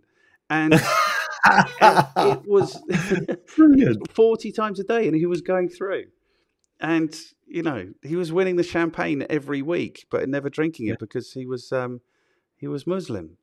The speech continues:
Speaker 1: You know, it was insane. But, uh,
Speaker 2: It
Speaker 1: so,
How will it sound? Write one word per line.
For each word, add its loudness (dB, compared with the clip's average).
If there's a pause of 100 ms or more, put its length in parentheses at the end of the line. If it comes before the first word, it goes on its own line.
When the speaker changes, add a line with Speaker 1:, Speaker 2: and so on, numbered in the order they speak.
(140)
Speaker 1:
You -10
know, -6
it -8
was -10 (100)
insane. -8 (760)
But, -6
uh, -6
Speaker 2:
It 4
Speaker 1:
so, -2